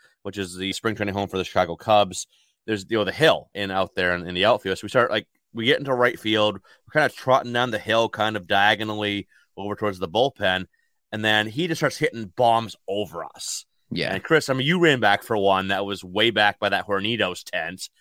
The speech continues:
Speaker 2: It went out of
Speaker 1: Uh,
Speaker 2: the, it bounced out of the stadium. It hit the concrete and bounced out.
Speaker 1: Yeah. Oh, did it bounce full? Yeah,
Speaker 2: <laughs> Yeah.
Speaker 1: I, I, I lost sight of it, and, and the people, I couldn't tell where it bounced.
Speaker 2: Yeah, I was
Speaker 1: But
Speaker 2: tracking
Speaker 1: yeah.
Speaker 2: it. I thought I was gonna get it. <laughs>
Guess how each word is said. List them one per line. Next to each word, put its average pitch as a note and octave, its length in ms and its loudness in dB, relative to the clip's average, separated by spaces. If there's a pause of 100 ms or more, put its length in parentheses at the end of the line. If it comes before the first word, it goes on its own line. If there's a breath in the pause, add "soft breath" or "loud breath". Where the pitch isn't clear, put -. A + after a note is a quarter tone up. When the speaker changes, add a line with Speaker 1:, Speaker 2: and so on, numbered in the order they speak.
Speaker 2:
It A2 60 4
went A2+ 240 4
out G#2 160 4
of F#2+ 80 -4
Speaker 1:
Uh, - 20 -6
Speaker 2:
the, - 140 -8
it G2+ 160 -2
bounced G2+ 260 2
out F#2+ 80 6
of F2 60 2
the F2 40 -4
stadium. E2+ 380 -4
It D2 100 -6
hit A2 140 -2
the - 80 -6
concrete F#2 440 -2
and D2+ 120 -8
bounced D2+ 320 -4
out. B1+ 320 0
Speaker 1:
Yeah. - 60 -14 (120)
Oh, B2 120 0
did C3+ 160 2
it B2+ 80 0
bounce B2+ 240 2
full? B2+ 180 4
Yeah, C3 200 6
Speaker 2:
<laughs> A#2+ 120 2
Yeah. B2 160 -2
Speaker 1:
I, B2+ 60 2
I, C3 220 4
I - 20 2
lost C3+ 380 4
sight A2+ 260 4
of D#2+ 120 -4
it, E2+ 240 -2
and, G#2 160 -4
and G2+ 140 -10
the F#2 60 -10
people, - 260 -6
I F#2 80 0
couldn't G#2 200 -4
tell F#2 180 0
where F#2 140 0
it D#2+ 100 -12
bounced. E2 500 -4 (180 soft breath)
Speaker 2:
Yeah, F#2 140 2
I G#2 60 4
was A2 80 2
Speaker 1:
But G2+ 80 2
Speaker 2:
tracking A2+ 320 4
Speaker 1:
yeah. F#2 100 2
Speaker 2:
it. G#2 40 6
I - 20 -8
thought B2 240 6
I - 20 6
was G#2 120 0
gonna F#2+ 160 -6
get F#2+ 200 -2
it. D#2+ 160 -6 (140)
<laughs> C#3 100 0